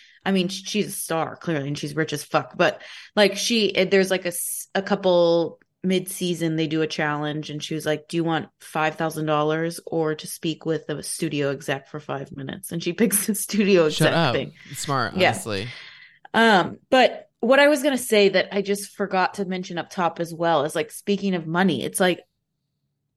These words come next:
Speaker 1: what I found really interesting, and it's never crossed my mind, is that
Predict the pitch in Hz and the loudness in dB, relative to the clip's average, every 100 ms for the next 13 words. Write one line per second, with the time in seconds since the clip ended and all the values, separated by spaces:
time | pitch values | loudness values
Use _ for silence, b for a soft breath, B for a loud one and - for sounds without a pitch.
0 | _ 185 226 254 311 311 311 277 190 190 | _ 0 2 2 -2 -2 -4 -4 -4 -2
1 | 202 208 214 190 196 196 190 190 190 190 | 0 0 -2 -6 -4 -4 -2 -6 -6 -6
2 | 185 185 180 180 185 185 202 202 - 214 | -4 -4 -4 -2 -2 -2 -4 -6 -6 -4
3 | 220 - 185 156 156 190 220 151 - - | -4 -2 -2 -2 -2 0 0 -2 -8 -20
4 | - b b b b b _ 233 226 226 | -20 b b b b b _ 2 4 0
5 | 202 | -2